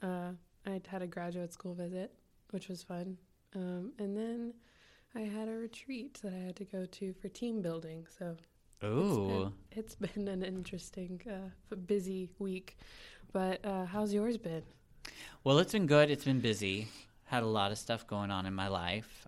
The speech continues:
Speaker 2: Um, I don't know if we're at that point, point in the podcast where you care what's going on in my life. So,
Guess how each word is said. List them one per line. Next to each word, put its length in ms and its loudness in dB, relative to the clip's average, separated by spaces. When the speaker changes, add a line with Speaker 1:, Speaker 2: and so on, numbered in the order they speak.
Speaker 2:
Um, 400 -8
I 60 -4
don't 160 -2
know 100 -2
if 140 -8
we're 120 -4
at 160 -6
that 260 -6
point, 200 -6
point 260 -2
in 80 -6
the 80 -4
podcast 640 0
where 80 -2
you 140 -2
care 360 4
what's 200 0
going 280 0
on 320 -2
in 140 0
my 140 2
life. 300 -4
So, 420 -4